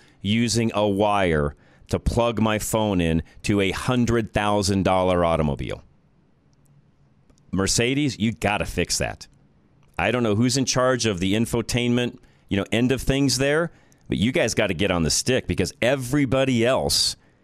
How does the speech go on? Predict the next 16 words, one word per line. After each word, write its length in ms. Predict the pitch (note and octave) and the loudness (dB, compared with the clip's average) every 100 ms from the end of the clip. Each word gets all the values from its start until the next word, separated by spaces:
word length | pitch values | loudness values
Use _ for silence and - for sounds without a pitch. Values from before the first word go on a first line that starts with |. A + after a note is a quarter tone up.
| _ _ _ _ _ - | _ _ _ _ _ -2
my 160 | C3+ | 0
Chevy 480 | D3+ - D#3+ C#3 A#2 | 0 2 2 2 -2
Bolt 560 | F2+ - E3+ A#2 - - - _ _ _ _ | 0 2 4 2 -4 -6 -10 _ _ _ _
has 260 | - G#2 F#2+ | -2 0 2
wireless 500 | F2+ G#2 F#2 F2+ - | 2 2 2 2 -2
CarPlay. 600 | - E2+ D2+ - B1 - - _ _ _ _ _ _ _ _ _ _ _ _ _ _ _ _ _ _ _ _ _ _ _ - - | 0 0 0 -2 -4 -4 -16 _ _ _ _ _ _ _ _ _ _ _ _ _ _ _ _ _ _ _ _ _ _ _ -20 -6
I 140 | A#2 | -2
can 100 | D3 | 0
go 120 | D3+ | 0
buy 260 | C3+ C#3+ C#3 | 0 2 2
a 140 | B2 | 4
Yukon 760 | G#2 F#2+ D#3+ F3+ - E2+ G#1+ - _ _ _ _ _ _ - | 2 2 0 0 0 0 -2 -8 _ _ _ _ _ _ -6
and 160 | A2 | -2
have 240 | A2+ G#2+ D#2 | 0 -2 0
wireless 520 | E2+ G#2 G2+ F#2+ E2+ | 0 2 2 2 0
CarPlay. 600 | - E2+ D#2+ - B1+ A1 | 0 0 0 -2 -4 -4